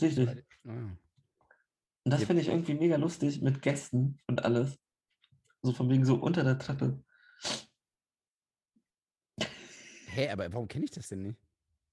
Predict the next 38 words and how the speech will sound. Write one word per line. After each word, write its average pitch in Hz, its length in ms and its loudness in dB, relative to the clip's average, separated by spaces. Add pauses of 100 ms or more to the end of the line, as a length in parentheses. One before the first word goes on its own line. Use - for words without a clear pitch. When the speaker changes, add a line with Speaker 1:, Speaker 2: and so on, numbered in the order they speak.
(180)
Speaker 1:
Was? 127 300 -2 (300)
Speaker 2:
Hast 120 140 -12
du 139 40 -6
noch 127 60 -6
eine 127 140 -8
andere 180 260 -8
Wohnung? 196 260 -10 (580)
Speaker 1:
Nein, 143 180 -2
das 139 140 -2
ist 202 160 -2
doch 202 120 0
da, 175 320 2
wo 165 120 2
wir, 147 440 0 (340)
hä? - 300 -2 (580)
Neben 190 280 4
dem 165 140 4
Bad. 147 380 0 (520)
Speaker 2:
Aber 92 140 -10
das 113 140 -4
ist, 135 100 -6
ist - 180 -6
es, 147 140 -4
ist - 240 -8
das 180 100 -2
unter 143 180 -2
der 107 140 0
Treppe? 131 280 -4
Ich 139 160 -6
Speaker 1:
Ja, 185 160 6
Speaker 2:
ach 214 40 8
Speaker 1:
das 196 180 0
ist 180 80 0
Speaker 2:
so, 120 80 2
Speaker 1:
unter 127 140 4
der 147 140 6
Treppe. 131 260 4
Speaker 2:
das. 69 240 2